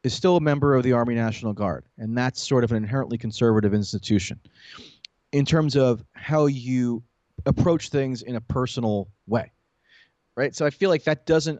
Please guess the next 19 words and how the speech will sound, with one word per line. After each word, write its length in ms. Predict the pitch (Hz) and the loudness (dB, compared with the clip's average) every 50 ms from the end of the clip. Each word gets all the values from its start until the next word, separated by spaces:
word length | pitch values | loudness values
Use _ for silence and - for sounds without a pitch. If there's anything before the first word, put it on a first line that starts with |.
| _ - | _ -2
always 360 | 127 135 139 135 127 123 113 | 0 2 4 4 2 0 0
align 680 | - 117 117 117 127 139 143 139 127 113 110 107 107 _ _ | -2 -4 -4 -2 0 0 2 2 0 0 -2 -2 -6 _ _
with 240 | 139 131 127 120 120 | -6 -4 -4 -4 -4
the 120 | - 120 110 | -8 -10 -10
type 400 | - - - 143 151 147 - - _ - | -8 -4 0 2 2 0 0 -4 _ -6
of 120 | 117 104 | -6 -4
hyper-emotional 1040 | - 147 147 147 - 147 139 131 127 120 120 120 117 - - 120 113 110 107 101 - _ _ _ _ _ _ _ _ - | 0 0 0 0 2 2 2 4 4 2 2 2 0 -2 -2 -2 -2 -2 -2 -4 -8 _ _ _ _ _ _ _ _ -6
anti-Trump 1000 | 131 139 135 139 135 - 143 127 117 - - - 135 127 123 123 117 117 - - - _ _ _ _ _ _ _ - | -2 -2 0 -2 -2 -2 -4 -4 -4 -4 -6 -2 0 2 2 2 0 -2 -6 -12 -12 _ _ _ _ _ _ _ 0
performance 920 | - - 135 113 - - 156 160 156 151 120 98 95 - - - - - _ _ _ _ _ _ - | 0 2 2 0 -2 0 0 0 0 0 -2 -4 -6 -8 -12 -12 -14 -16 _ _ _ _ _ _ -8
that 140 | - 123 120 | -6 -4 -2
a 40 | |
lot 160 | 120 123 135 135 | 0 0 0 0
of 80 | 120 | -2
people 200 | - 131 - 123 | -4 -6 -4 -2
in 40 | 113 | -2
the 80 | 110 104 | -2 -2
Democratic 520 | 110 110 107 107 - 117 110 104 104 - | -2 -2 -2 -2 -2 -2 -2 -2 0 -2
Party 420 | - - 113 107 104 101 98 92 - | -2 0 0 0 0 0 -4 -6 -8
want 640 | - 90 95 98 98 101 101 98 98 - - - | -12 -8 -4 -2 -2 -2 -2 -4 -8 -12 -16 -16